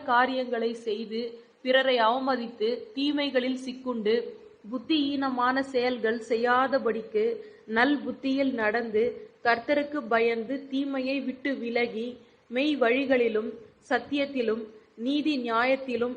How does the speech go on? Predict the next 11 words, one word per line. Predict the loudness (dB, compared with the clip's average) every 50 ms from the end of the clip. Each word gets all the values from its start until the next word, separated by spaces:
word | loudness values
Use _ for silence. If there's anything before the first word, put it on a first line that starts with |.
| -4 2
நடந்திடவும், | 2 4 4 4 2 0 0 0 0 0 0 0 -2 -4 -10 -14 -16 -20 -20 _ _ _ -4 -2
நீடிய | 0 0 2 2 2 2 2
சாந்தமும் | 0 2 2 2 2 2 2 0 0 0 0 0 -2 -4 -6 -10 -8 4
பொறுமையும் | 6 6 6 6 4 2 2 2 2 0 -2 -2 -4 -10 -16 -20 -20 _
நன்மையான | -2 0 0 2 2 2 2 2 4 4 4 4 2 0
காரியங்களை | 0 4 4 6 6 6 4 2 0 0 0 2 2 2 2 2
யோசித்து, | 2 4 4 4 2 -2 -8 -6 0 2 2 2 2 -2 -6 -14 -20 -20 -16
நல் | -2 0 2 2 2 2
வழிகளில் | 2 2 2 2 2 0 0 2 2 4 2 2 0 -6 -12 -16 -8 0
நடந்து, | 2 4 4 4 2 2 2 4 4 4 2 0 0
கர்த்தருடைய | 0 0 0 0 0 0 0 2 2 0